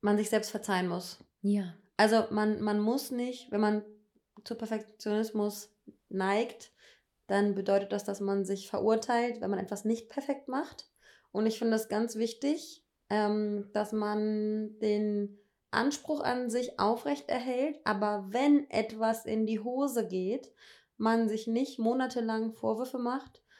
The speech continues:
Speaker 1: und, ähm, sich am liebsten das Gehalt kürzen wollen würde, weil man's nicht verdient hat zu existieren.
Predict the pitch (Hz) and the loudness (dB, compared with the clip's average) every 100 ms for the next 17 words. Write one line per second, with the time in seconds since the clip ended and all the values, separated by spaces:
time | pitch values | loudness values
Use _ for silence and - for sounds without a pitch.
0 | _ _ - 214 208 208 208 208 - 208 | _ _ 0 2 4 2 -2 -6 -2 0
1 | 208 208 208 226 220 220 226 208 208 196 | 0 0 -2 0 0 0 -4 -4 -6 -2
2 | 226 226 - 202 202 208 202 196 202 202 | -2 -2 -4 -4 -2 -4 -2 0 0 0
3 | 202 202 240 214 208 208 214 214 - 202 | 0 0 0 0 -2 -2 -4 -6 -4 -2
4 | 240 233 220 - - 220 - 233 214 269 | -2 -2 -6 -6 -6 -8 -6 0 2 2
5 | 330 | 0